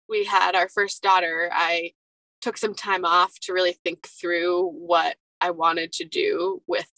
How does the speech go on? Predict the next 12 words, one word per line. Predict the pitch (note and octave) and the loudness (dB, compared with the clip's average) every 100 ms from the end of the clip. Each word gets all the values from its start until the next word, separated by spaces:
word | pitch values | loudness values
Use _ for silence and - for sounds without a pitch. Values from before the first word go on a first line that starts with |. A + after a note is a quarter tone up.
| - _ | -20 _
my | D#3 D#3 | -4 -2
career | - A#3 D4+ C4 | 0 2 4 4
and | G#3 | 4
where | F#3 | 0
God | F#3 D#3 D#3+ - _ - | 2 2 2 -2 _ -8
was | F3 F3+ | -6 0
really | F3 E3+ | 0 0
pulling | - F#3 F3+ F3 | -2 0 0 -2
me. | E3+ E3 E3 - _ _ - | -6 -8 -10 -14 _ _ -4
And | F#3 F#3 F3+ F3 F3 E3+ - - - | 2 4 4 2 -2 -4 -10 -8 -8
I | |
just, | - G3+ B3+ - - | 0 0 0 -8 -12